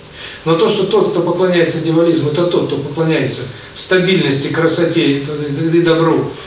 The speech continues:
это одно и то же, люди об этом просто не подозревают. Поклоняться можно Богу. Красоте нельзя, жизни нельзя,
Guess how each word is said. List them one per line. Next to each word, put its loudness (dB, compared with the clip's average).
это 2
одно 2
и 0
то 2
же, -2
люди 0
об 0
этом -2
просто -4
не -6
подозревают. -8
Поклоняться 0
можно -2
Богу. -6
Красоте -2
нельзя, -2
жизни -2
нельзя, -2